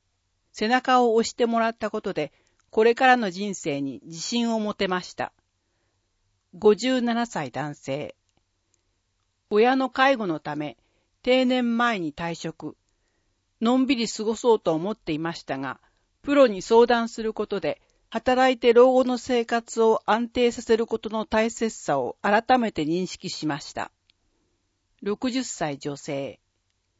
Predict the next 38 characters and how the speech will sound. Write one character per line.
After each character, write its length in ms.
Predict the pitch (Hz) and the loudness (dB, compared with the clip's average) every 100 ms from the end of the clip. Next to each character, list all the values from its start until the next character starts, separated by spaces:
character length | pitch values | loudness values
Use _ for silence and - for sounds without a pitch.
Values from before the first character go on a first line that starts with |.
| _ _ _ _ _ _ _ _ _ | _ _ _ _ _ _ _ _ _
今 280 | - 247 262 | -4 -2 2
後 120 | 254 | 4
の 140 | 277 254 | 4 2
生 280 | - 254 240 | -2 -2 -2
活 300 | 240 - 226 | -4 -6 -8
の 140 | 226 | -4
計 200 | 233 226 | -2 -2
画 300 | 226 220 214 | -2 -4 -2
を 100 | 208 | -2
説 320 | - 196 - | -4 -8 -6
明 200 | 220 214 | -6 -6
し 100 | 202 | -6
た 120 | 208 | -8
と 120 | 196 180 | -8 -6
こ 140 | 185 | -4
ろ、 180 | 180 - _ _ _ _ _ _ _ _ _ | -4 -6 _ _ _ _ _ _ _ _ _
こ 140 | - 220 | 2 8
れ 160 | 254 | 8
ま 140 | 269 269 | 8 6
で 120 | 233 | 4
と 140 | 196 | 4
は 120 | 170 156 | 0 0
違 200 | - 185 214 | -4 -2 0
う 80 | 214 | 0
視 160 | - - | -4 -2
点 260 | 214 214 | -2 -2
で 140 | 208 208 | -4 -4
の 220 | 170 196 | -2 0
ア 80 | 220 | 4
ド 120 | 233 | 4
バ 140 | 202 | 4
イ 80 | 165 | 2
ス 200 | - - | -4 -8
を 100 | 143 | -8
い 60 | 139 | -6
た 140 | 147 | -8
だ 120 | 139 | -8
き、 220 | - 135 | -12 -16